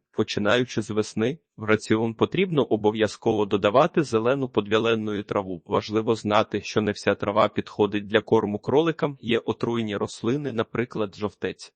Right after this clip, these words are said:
які можуть погубити тварин. При висиханні отруйні речовини в травах зникають,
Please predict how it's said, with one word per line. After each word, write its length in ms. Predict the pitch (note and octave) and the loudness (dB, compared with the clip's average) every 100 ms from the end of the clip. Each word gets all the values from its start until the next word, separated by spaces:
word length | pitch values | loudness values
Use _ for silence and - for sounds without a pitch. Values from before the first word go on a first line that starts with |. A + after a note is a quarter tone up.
| - | -6
які 320 | A#2+ A2+ G#2+ | -4 -2 -2
можуть 400 | A2 A2 A2 - | 0 0 -2 -6
погубити 540 | G#2+ A2 G#2 C#3+ - | -4 -2 2 2 2
тварин. 480 | G2+ A2 A2 E3+ G3+ - _ | -2 2 2 2 -2 -10 _
При 160 | A#2 | -2
висиханні 640 | A2+ - A2+ B2+ C3+ C#3 | -2 -2 -2 0 0 0
отруйні 560 | C3+ A2+ - C3 A#2 G#2+ | -2 -4 -2 0 0 0
речовини 520 | G2+ - G#2 C3+ E3 | -4 -4 0 2 0
в 120 | D3 | -2
травах 460 | - A2+ G#2+ G#2 A2 | 0 4 4 2 0
зникають, 640 | A2 G#2+ G#2 G#2+ A#2 - | -4 0 2 4 2 -2